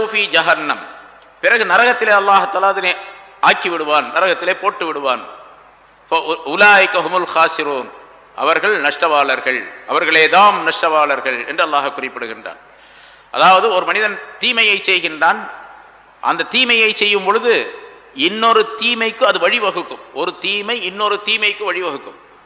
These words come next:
ஒரு பாவம் இன்னொரு பாவத்திற்கு வழி உண்டாக்கும். அப்போ ஒரு பாவம் செய்யும் பொழுது இன்னொரு பாவம் செய்யக்கூடிய வாய்ப்பு தானாக வந்துடும். ரெண்டாவது பா-, ரெண்டு பாவம், ஒரு பாவத்தின் மீது இன்னொரு பாவம்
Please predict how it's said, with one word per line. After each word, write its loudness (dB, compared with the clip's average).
ஒரு 2
பாவம் 4
இன்னொரு -2
பாவத்திற்கு 0
வழி 0
உண்டாக்கும். -2
அப்போ -4
ஒரு 4
பாவம் 4
செய்யும் -2
பொழுது -2
இன்னொரு -2
பாவம் 2
செய்யக்கூடிய -2
வாய்ப்பு 2
தானாக 4
வந்துடும். -6
ரெண்டாவது 2
பா-, -4
ரெண்டு -4
பாவம், 0
ஒரு 4
பாவத்தின் 2
மீது -2
இன்னொரு -2
பாவம் 2